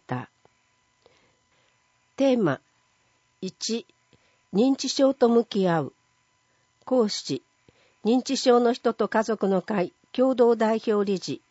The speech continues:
河合元春氏。二、誰もが安心して認知症になれる地域を目指して。講師、認知症の人など。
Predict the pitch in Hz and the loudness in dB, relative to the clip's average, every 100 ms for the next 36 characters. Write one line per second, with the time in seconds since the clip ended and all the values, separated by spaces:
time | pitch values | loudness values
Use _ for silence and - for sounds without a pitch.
0 | _ _ _ _ _ _ 196 233 254 240 | _ _ _ _ _ _ -2 0 2 0
1 | 214 196 - 220 202 160 120 - - - | 0 -2 -2 -4 -4 -6 -8 -10 -12 -16
2 | _ _ _ _ _ _ _ _ _ _ | _ _ _ _ _ _ _ _ _ _
3 | _ _ - 196 214 - _ _ _ _ | _ _ -4 0 0 -2 _ _ _ _
4 | _ _ - 233 302 277 220 165 185 196 | _ _ -2 0 0 0 0 0 -2 -4
5 | - 208 - - 185 202 _ _ - 214 | -2 -4 -4 -2 -2 -2 _ _ -4 -2
6 | 262 - 247 262 247 240 233 220 226 170 | 0 -4 -2 2 4 4 2 2 0 -2
7 | 151 - - 254 - 170 147 143 143 160 | -6 -8 -4 -4 0 -2 0 -4 -4 -6
8 | - - - 110 _ _ _ _ _ _ | -8 -12 -12 -14 _ _ _ _ _ _
9 | _ _ _ _ _ _ _ _ _ _ | _ _ _ _ _ _ _ _ _ _
10 | _ - 233 214 - - 131 _ _ _ | _ -2 0 0 -6 -10 -14 _ _ _
11 | _ 175 240 247 - - 233 220 214 - | _ -2 -2 -2 -4 -2 0 -2 -4 -4
12 | 180 143 117 | -4 -4 -8